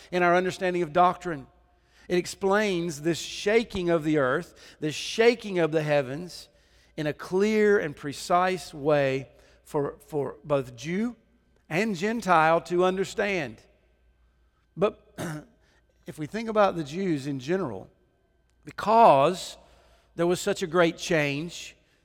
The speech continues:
the Jews of Jesus' day, the Jews of the first century, and many Jews today still do, do not embrace the new covenant because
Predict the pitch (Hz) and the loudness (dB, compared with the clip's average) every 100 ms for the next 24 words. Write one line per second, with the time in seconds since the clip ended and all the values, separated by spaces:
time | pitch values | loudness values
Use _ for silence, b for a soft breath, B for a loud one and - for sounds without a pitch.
0 | _ 165 139 190 208 190 156 202 220 170 | _ -10 -6 -6 -4 -4 -4 -6 -6 -8
1 | - - 123 107 143 175 _ _ _ _ | -12 -6 -6 -4 -8 -10 _ _ _ _
2 | _ _ - 127 127 170 175 220 180 233 | _ _ -16 -12 -4 -4 0 -2 2 0
3 | 226 170 147 - 151 165 B B 160 156 | 0 -6 -6 -4 -6 -6 B B -4 0
4 | 175 202 214 156 196 196 - 196 165 175 | 0 0 -4 -4 -4 -4 -6 -6 2 4
5 | 170 170 170 - B B - - 180 175 | 4 4 2 -6 B B -20 -2 0 2
6 | 175 175 180 156 185 180 170 165 139 170 | 2 2 -2 -2 4 6 6 2 -2 4
7 | 185 175 147 - - 160 160 160 - 170 | 6 6 2 -6 -8 -4 -2 0 4 4
8 | 156 143 160 190 180 165 | 4 -2 -4 4 4 2